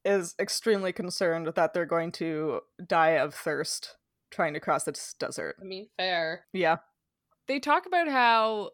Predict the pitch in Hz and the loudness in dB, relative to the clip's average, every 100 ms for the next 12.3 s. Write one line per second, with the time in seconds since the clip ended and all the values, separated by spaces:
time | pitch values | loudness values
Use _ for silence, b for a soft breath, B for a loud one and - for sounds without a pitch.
0 | - 170 185 - 214 185 202 220 220 - | -6 -4 -4 -2 -2 -2 -2 0 0 0
1 | 220 196 196 196 - 202 185 165 139 135 | 0 0 0 -4 -2 0 2 0 -4 -10
2 | 190 214 190 208 196 202 185 185 175 _ | -4 -2 0 2 2 2 -2 -2 -4 _
3 | _ _ _ _ _ _ 190 202 190 180 | _ _ _ _ _ _ -10 -6 -2 0
4 | 185 - 196 190 202 190 170 143 - B | 0 -2 -4 0 4 6 6 2 -6 B
5 | B B B 196 208 - 196 - _ _ | B B B -10 -8 -4 -4 -6 _ _
6 | _ _ _ 233 247 294 311 302 294 233 | _ _ _ -2 0 0 -2 -2 -2 0
7 | 233 240 226 202 202 208 214 196 165 170 | 0 2 2 0 0 -2 0 0 0 0
8 | 196 180 - 190 - - 190 180 175 202 | 0 0 0 -6 -8 -4 -4 -4 -6 -4
9 | 165 185 294 - 277 - 220 208 196 202 | -2 0 0 0 -4 -2 -2 0 0 0
10 | 302 - 170 165 165 285 262 285 285 277 | -2 -2 0 0 -2 2 4 4 6 6
11 | 277 277 262 240 220 156 - 214 185 185 | 4 -2 -2 2 2 2 -4 -8 -6 -6
12 | 165 147 120 | -2 -2 -4